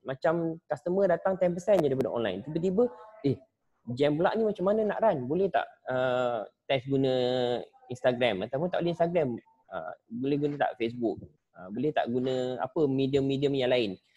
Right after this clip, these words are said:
Kalau dulu, uh, tak bu-, tak pernah guna GrabFood, tak pernah guna Foodpanda, tak pernah ada, boleh tak, boleh explore? Sekiranya channel distribution tu masih boleh berjalan,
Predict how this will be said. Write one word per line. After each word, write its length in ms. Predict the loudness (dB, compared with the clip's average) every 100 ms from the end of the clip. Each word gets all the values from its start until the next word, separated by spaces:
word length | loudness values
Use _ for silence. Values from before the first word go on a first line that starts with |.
| _ _ _ _
Kalau 240 | 2 8 8
dulu, 480 | 8 6 8 6 4 2
uh, 180 | 6 6 6
tak 100 | 4
bu-, 160 | 4 -2 -2
tak 160 | -2
pernah 160 | 2 2
guna 400 | 2 2 4 4
GrabFood, 480 | 2 2 2 2 0
tak 80 |
pernah 240 | -2 -2 0
guna 240 | 0 0
Foodpanda, 560 | -2 -2 0 4 4 4
tak 160 | 0
pernah 240 | -4 -2 0
ada, 80 | 0
boleh 400 | -2 -2 0 0
tak, 240 | -4 -4
boleh 240 | -4 -2
explore? 400 | -2 -2 0 0
Sekiranya 640 | -2 -8 -2 2 4 4 2 -2
channel 480 | -4 -2 2 2 0 -4
distribution 640 | -10 -4 -2 0 0 -2 -4
tu 80 | -4
masih 320 | -6 -4 -4
boleh 320 | -2 0 0
berjalan, 560 | 0 0 2 2 0 -2